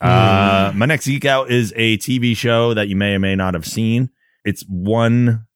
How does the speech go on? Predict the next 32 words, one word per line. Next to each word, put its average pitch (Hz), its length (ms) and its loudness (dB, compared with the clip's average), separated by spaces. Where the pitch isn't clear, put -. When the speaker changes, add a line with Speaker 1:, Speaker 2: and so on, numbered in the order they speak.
Speaker 2:
strike 110 400 -2
against 95 380 -2
it 95 120 0
is 87 120 -2
that 85 140 0
it's 80 120 -8
only 92 280 0
six 87 260 -6
episodes 80 460 -4
long, 71 480 -4
and 80 100 -4
I 78 80 0
Speaker 1:
Mm. 78 160 -2
Speaker 2:
really, 80 300 -2
really 78 220 -2
wanted 73 280 -4
more 73 300 -4
of 71 80 -8
it, 71 100 -6
and 71 80 -10
I 69 80 -6
still 76 320 -6
do. 73 340 -6
And 80 100 -4
that 82 120 0
is 76 160 -4
Justin 85 480 -4
Willman's 78 420 -2
Magic 76 480 -6
for - 140 -12
Humans. 73 500 -8
Speaker 1:
Mm-hmm. 104 380 -2